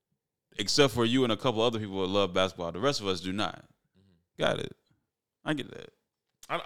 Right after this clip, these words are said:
Speaker 2: I, like, I, my, I, I'm sticking on this point. I, you don't really love the sport if you don't watch the sport.
Speaker 1: Women's basketball.
Speaker 2: No, no, no, if you don't watch the sport. If the, if a,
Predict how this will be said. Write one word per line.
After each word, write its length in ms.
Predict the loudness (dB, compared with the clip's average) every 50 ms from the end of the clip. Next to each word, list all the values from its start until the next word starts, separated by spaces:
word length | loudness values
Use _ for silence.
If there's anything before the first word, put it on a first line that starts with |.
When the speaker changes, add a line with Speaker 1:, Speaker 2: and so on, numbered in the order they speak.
| -6 -6
Speaker 2:
I, 160 | -6 -6 -4 -4
like, 120 | -4 -6
I, 80 | -6 -8 -12 -18 -16
my, 160 | -12 -10 -10 -8 -8
I, 100 | -6 -6
I'm 100 | -6 -8
sticking 260 | -8 -10 -12 -12 -12 -10
on 180 | -10 -10 -10 -10
this 80 | -12 -12 -12
point. 200 | -12 -12 -12 -14 -18 _ _ -8
I, 160 | -6 -6 -6 -6
you 140 | -6 -8 -8
don't 140 | -8 -8 -8
really 180 | -8 -6 -6
love 500 | -6 -8 -6 -6 -4 -4 -4 -4 -4 -6 -8 -12 -14
the 100 | -14 -14
sport 560 | -12 -14 -16 _ -8 -6 -4 -4 -4 -6 -10 _ _ _ _ _ _ _ _ _ _ _ _ _ _ _ _
if 200 | -8 -8 -8 -6
you 100 | -8 -8
don't 340 | -6 -6 -6 -8 -10 -10 -6
watch 560 | -2 0 0 0 -2 -6 -10 -12 -10 -12 -12 -14 _ _ _ _ _
the 80 | -18 -14
sport. 120 | -8 -4 0
Speaker 1:
Women's 260 | 2 2 4 2 4
basketball. 500 | 4 4 4 4 2 0 -2 -2 0 -2 -2
Speaker 2:
No, 60 | -4
no, 160 | -4 -4 -6 -8 -12 -18 -20 -18 -18
no, 80 | -14
if 60 | -12 -10
you 100 | -8 -8
don't 160 | -8 -8 -6
watch 160 | -8 -8 -8 -10
the 40 | -14
sport. 320 | -16 -12 -12 -12 -12 -12 -14
If 140 | -16 -16 -16
the, 120 | -16 -14
if 80 | -12 -12
a, 80 | -12